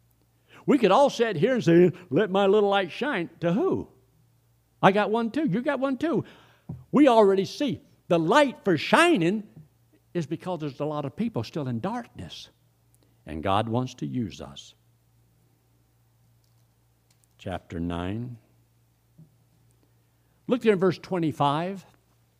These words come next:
In verse twenty-five, there was, had been a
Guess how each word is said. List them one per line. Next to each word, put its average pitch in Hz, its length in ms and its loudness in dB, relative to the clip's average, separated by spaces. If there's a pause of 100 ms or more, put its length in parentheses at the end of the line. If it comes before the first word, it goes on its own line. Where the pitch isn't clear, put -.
(1000)
In 180 160 4
verse 277 160 0
twenty-five, 220 920 -2 (460)
there 220 140 4
was, 277 160 2
had 196 260 -4
been 226 280 -4
a 180 240 -2